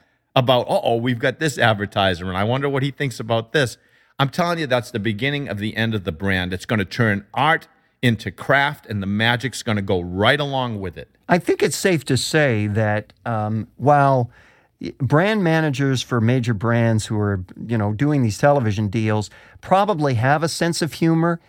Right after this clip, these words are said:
Speaker 2: it pretty much stops at the brand's door. <laughs>
Speaker 1: No, I, listen, exactly.
Speaker 2: Wouldn't you say that?
Speaker 1: No, exactly. Look, Mark, <laughs> look, help me with something here, because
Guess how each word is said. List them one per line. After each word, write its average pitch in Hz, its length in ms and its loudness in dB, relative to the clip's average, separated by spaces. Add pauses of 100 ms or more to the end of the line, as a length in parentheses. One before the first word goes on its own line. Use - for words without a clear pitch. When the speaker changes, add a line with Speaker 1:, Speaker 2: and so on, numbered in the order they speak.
(140)
Speaker 2:
it 139 160 -2
pretty 220 260 0
much 165 260 2
stops 147 540 0
at 127 100 -4
the 120 80 -2
brand's 120 460 2
door. 107 520 -2
<laughs> - 40 -14 (800)
Speaker 1:
No, 107 100 0
I, 156 220 0
listen, 160 360 -6
exactly. 113 600 0
Speaker 2:
Wouldn't 208 240 0
you 233 80 -2
say 226 240 2
that? 226 340 0
Speaker 1:
No, - 140 -4
exactly. 101 580 0 (180)
Look, 113 300 0 (380)
Mark, 113 360 0 (520)
<laughs> - 480 -20
look, 240 180 0
help 220 240 -2
me 339 80 -6
with 156 180 -2
something 110 380 -4
here, 92 160 0
because 90 380 -4